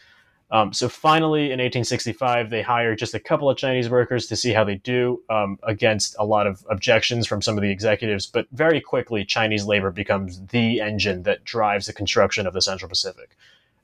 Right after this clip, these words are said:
Uh, in eighteen sixty-seven, for instance, there's a letter from a railroad executive that says that he wants, quote, "a hundred thousand Chinamen here so as to bring the price of labor down." And until the railroad is completed,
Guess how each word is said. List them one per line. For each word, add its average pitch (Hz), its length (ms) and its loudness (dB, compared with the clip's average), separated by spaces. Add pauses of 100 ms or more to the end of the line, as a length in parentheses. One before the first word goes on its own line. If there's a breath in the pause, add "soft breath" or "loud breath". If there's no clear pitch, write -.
Uh, 85 200 0
in 127 80 0
eighteen 131 220 4
sixty-seven, 113 540 2
for 117 100 0
instance, 104 420 -2 (300 soft breath)
there's 113 220 0
a 110 80 2
letter 123 340 2
from 117 160 -6
a 110 60 -4
railroad 127 280 2
executive 104 580 -2
that 113 200 0
says 120 300 0
that 117 140 -4
he 127 120 -4
wants, 110 380 0
quote, 113 440 2
"a 120 60 0
hundred 156 420 -2
thousand 131 300 2
Chinamen 107 460 -2
here - 320 -6
so - 200 0
as 160 120 2
to 120 80 -4
bring 123 300 2
the 113 80 -2
price 113 300 0
of 101 80 -6
labor 104 300 0
down." 90 400 -2 (960)
And 135 280 0 (160)
until 147 300 2
the 160 80 2
railroad 143 300 2
is 127 100 -2
completed, 127 500 0